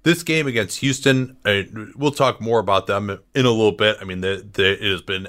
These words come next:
absolutely as fascinating as we thought it would be. This will be a game of the month nominee or game of the two months when we do awards again at the end of February. But what was so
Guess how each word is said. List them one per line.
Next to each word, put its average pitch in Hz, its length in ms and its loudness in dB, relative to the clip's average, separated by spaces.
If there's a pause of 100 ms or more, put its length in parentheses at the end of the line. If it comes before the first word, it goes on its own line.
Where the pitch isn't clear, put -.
(100)
absolutely 104 420 -4
as 87 80 -10
fascinating 95 720 -4
as 92 220 -6
we 87 100 -8
thought 98 300 0
it 98 100 -6
would 101 180 -10
be. 98 380 -6
This 113 180 -4
will 113 100 -2
be 98 640 2
a 92 80 -20
game 107 320 0
of 98 120 -4
the 92 80 -2
month 95 340 -2
nominee 92 540 0
or 82 100 0
game 90 220 -2
of 82 60 -4
the 80 60 -4
two 101 200 -4
months 87 320 -2
when 87 80 -6
we 82 100 -6
do 87 160 -2
awards 82 380 2
again 85 420 0
at 95 140 -2
the 92 100 -2
end 90 100 0
of 80 120 -6
February. 98 480 -2 (160)
But 104 340 2
what 131 240 2
was 123 220 -2
so 147 580 6